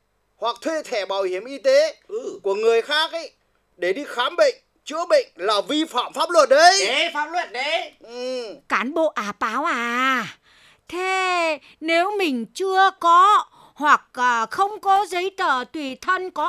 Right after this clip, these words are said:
Speaker 3: ảnh mà muốn đi khám bệnh thì, à, phải làm thế nào?
Speaker 2: Ờ,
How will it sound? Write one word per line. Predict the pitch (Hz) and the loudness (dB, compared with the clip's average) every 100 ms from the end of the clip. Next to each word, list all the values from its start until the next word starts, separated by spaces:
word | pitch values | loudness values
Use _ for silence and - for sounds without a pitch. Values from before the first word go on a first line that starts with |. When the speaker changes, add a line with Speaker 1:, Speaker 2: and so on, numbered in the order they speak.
| - | -2
Speaker 3:
ảnh | 285 214 254 330 - _ _ _ - | -2 -2 -4 -6 -8 _ _ _ -12
mà | 254 220 | -8 -6
muốn | 202 240 349 | -6 -8 -6
đi | 339 | -10
khám | - 285 294 339 | -8 -8 -6 -2
bệnh | 349 262 _ _ _ _ | -2 -2 _ _ _ _
thì, | - 330 311 294 294 285 277 | -12 -8 -6 -8 -10 -10 -8
à, | 277 262 | -6 -6
phải | 247 302 226 | -8 -10 -8
làm | 269 254 | -8 -10
thế | 294 330 | -10 -6
nào? | 359 294 277 285 311 320 - _ _ _ _ | -4 0 0 0 0 -4 -12 _ _ _ _
Speaker 2:
Ờ, | - 330 | 2 2